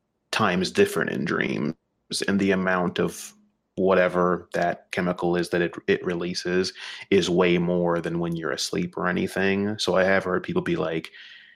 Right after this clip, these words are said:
the, when people die, or when people have, like, quote unquote out of body experiences, or when they, you know, have a near death experience and they, they almost die, or they legally die and they, and people bring them back,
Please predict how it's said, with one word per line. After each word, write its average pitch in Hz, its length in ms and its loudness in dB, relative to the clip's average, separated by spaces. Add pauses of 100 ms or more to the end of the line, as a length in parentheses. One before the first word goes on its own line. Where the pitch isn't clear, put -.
(560)
the, 92 600 -2 (300)
when 98 180 2
people 98 320 0
die, 90 720 2
or 101 140 4
when 92 120 2
people 90 220 0
have, 92 220 0
like, 87 220 -4 (360)
quote 92 160 0
unquote 90 340 0
out 90 120 2
of 87 120 0
body 87 200 0
experiences, 87 760 -4
or 85 60 -8
when 85 180 -6
they, 85 340 -2 (220)
you 87 100 -2
know, 82 180 -6
have 92 140 0
a 90 60 4
near 90 180 4
death 85 160 2
experience 87 540 2
and 90 200 0
they, 82 360 2 (520)
they 87 260 2
almost 90 500 2
die, 92 600 2 (280)
or 95 140 6
they 87 160 4
legally 175 400 4
die - 220 2
and 87 100 0
they, 82 180 -2 (260)
and 87 120 -2
people - 200 0
bring 90 240 2
them 82 140 0
back, 87 380 0